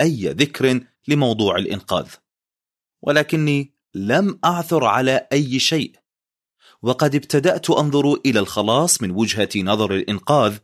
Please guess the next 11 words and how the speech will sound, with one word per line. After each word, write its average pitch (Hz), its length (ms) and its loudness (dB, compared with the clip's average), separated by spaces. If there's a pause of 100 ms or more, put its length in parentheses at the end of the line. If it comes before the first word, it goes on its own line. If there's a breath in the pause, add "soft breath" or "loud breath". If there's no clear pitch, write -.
(220)
فأدركت - 560 -6
أن 90 220 0
هذا 82 300 -2
الحق - 400 -4
العظيم 117 640 0 (240)
مهمل 104 800 0
جدًا 104 420 -2
في 95 140 -6
الكنيسة. 92 640 -4 (680 soft breath)
لذا 139 300 2
فإننا 110 760 0